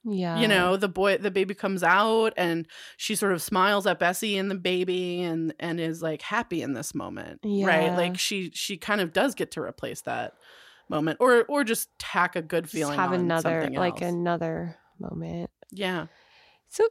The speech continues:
Speaker 1: interesting how all of Dawson's <laughs> friends have these insane traumas. I mean, that's why they're drawn to Dawson, 'cause he has, like, this
Speaker 2: None.
Speaker 1: consistency and this,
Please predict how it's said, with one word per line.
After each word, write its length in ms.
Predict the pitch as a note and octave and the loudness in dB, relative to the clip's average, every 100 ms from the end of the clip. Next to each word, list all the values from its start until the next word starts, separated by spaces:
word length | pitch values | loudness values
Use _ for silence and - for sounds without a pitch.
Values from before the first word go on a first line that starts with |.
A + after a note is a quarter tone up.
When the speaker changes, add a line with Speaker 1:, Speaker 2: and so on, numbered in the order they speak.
| - | 2
Speaker 1:
interesting 760 | A#3+ A#3 A#3+ G#3+ - G3 F3 F3 | 2 2 2 0 0 2 2 2
how 440 | D3+ E3+ E3+ E3 _ _ | 2 2 4 2 _ _
all 440 | F#3+ F3+ F3+ A#3+ D#4+ | 2 4 6 6 4
of 240 | F4+ D4+ | 2 0
Dawson's 680 | F#3 D#3 E3+ - G#3 G3+ - | 4 4 4 2 4 2 0
<laughs> 60 | - | 2
friends 320 | E3+ C#3+ D#3 | 4 4 0
have 280 | E3+ D#3 D#3+ | 0 0 0
these 280 | E3 D#3+ F3 | 0 -2 0
insane 1040 | F3 E3+ E3 - - E3 D#3+ D#3+ D#3+ E3 - _ | 2 2 0 -6 2 4 4 2 2 0 -4 _
traumas. 920 | - - D#3 D3 - - F#3+ G3 - _ | -6 2 2 2 0 -2 -4 -8 -14 _
I 80 | F3+ | 0
mean, 160 | F3 E3 | 2 2
that's 220 | E3 - | 0 0
why 80 | D#3 | -2
they're 180 | C#3+ D#3 | 0 -2
drawn 260 | - - E3 | -2 -2 -2
to 100 | E3+ | -4
Dawson, 500 | D#3+ F3+ - F3 F3 | -2 -4 -4 -4 -4
'cause 160 | E3+ - | -6 -6
he 180 | E3+ | -6
has, 340 | E3+ D#3+ F3+ F#3 | -2 -2 -4 -6
like, 140 | F3 _ | -8 _
this 140 | F3+ F#3 | -10 -4
Speaker 2:
None. 260 | G#3+ D#3 | -2 -2
Speaker 1:
consistency 1000 | D3+ F3 E3 - E3 D3+ - - - - | -2 -4 -4 -4 -6 -6 -6 -8 -6 -4
and 240 | D#3 D#3+ | -4 -6
this, 300 | - F3 - | -6 -10 -12